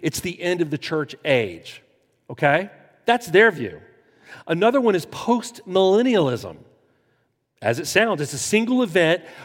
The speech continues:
with no distinction between the rapture or the second coming. It's when Christ returns after the millennium. Millennium. Brrr. I don't like those double L's. Historic premillennialism.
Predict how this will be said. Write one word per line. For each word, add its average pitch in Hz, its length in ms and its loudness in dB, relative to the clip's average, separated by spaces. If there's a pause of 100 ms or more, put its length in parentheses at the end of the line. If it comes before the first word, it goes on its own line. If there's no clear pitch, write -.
(120)
with 151 160 2
no 170 400 2
distinction 233 560 -2
between 170 320 -2
the 165 80 0
rapture 151 440 2
or 160 280 2
the 214 100 0
second 226 400 -2
coming. 156 480 0 (460)
It's - 220 -6
when 185 160 0
Christ 214 440 0
returns 175 520 -4 (280)
after 196 360 -2
the 202 100 2
millennium. 208 600 2 (280)
Millennium. 202 460 2 (180)
Brrr. 226 520 -2 (360)
I 147 60 -8
don't 147 80 -4
like 143 140 0
those 127 160 -6
double 127 240 0
L's. 98 340 -6 (1300)
Historic 254 720 2
premillennialism. 147 960 0